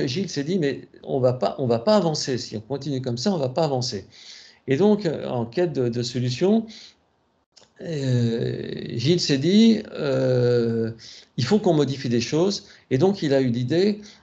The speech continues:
de, de, de, de, de mettre en place un enseignement collectif du tennis. Ça, ça, ça me rappelle la, la photo qu'on a vue tout à l'heure avec cet enseignant et puis peut-être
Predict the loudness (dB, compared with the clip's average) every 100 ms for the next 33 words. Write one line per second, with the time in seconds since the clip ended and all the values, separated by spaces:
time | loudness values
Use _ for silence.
0 | -14 -2 0 2 4 2 0 -2 -2 -2
1 | 0 0 0 0 -2 0 2 0 0 -2
2 | 0 0 0 -2 -2 -2 -2 -4 -8 -20
3 | 2 4 4 0 -8 -8 -4 0 0 -2
4 | -8 -14 -20 -20 _ -12 -8 -8 -8 -12
5 | -16 -16 -18 _ _ -10 -6 -4 -2 0
6 | 0 0 -2 -2 -2 -2 0 2 0 -2
7 | -6 -2 0 2 0 -4 -6 -6 -6 -6
8 | -4 0 0 0 0 -4 -6 -8 -6 -6
9 | -2 -2 -2 -8